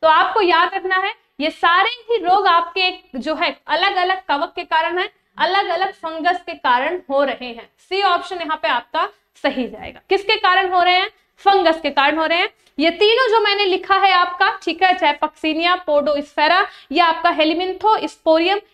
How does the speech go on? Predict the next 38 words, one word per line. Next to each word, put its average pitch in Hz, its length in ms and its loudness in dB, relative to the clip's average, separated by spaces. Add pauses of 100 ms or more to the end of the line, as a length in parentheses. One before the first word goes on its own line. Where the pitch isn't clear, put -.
ये 330 180 0
सब 440 240 0
आपके 311 300 0
क्या 302 160 -6
है 269 120 -8
बच्चों? 277 260 -8
ये 311 140 -4
सब 349 200 -4
आपके 302 340 -4
फंगस 277 480 -6
हैं 381 80 -2 (280)
जो 311 120 -2
क्या 359 280 0
कर 392 200 2
रहे 392 100 -2
हैं? 415 160 -4
जो 359 100 -4
plant 349 500 0
disease 320 400 -2
कर 233 180 -2
रहे 220 140 -6
हैं, 220 160 -8
ठीक 294 180 -2
है। 427 100 4 (340)
पौधों 381 360 4
को 466 140 2
भी 427 140 -2
रोग 359 300 4
होता 320 280 0
है, 254 280 -6
ठीक 285 180 -8
है, 359 140 0 (360)
पौधों 330 320 4
में 392 200 -2
भी 403 140 0
रोग 339 280 2
होता 294 380 2
है। 269 220 -6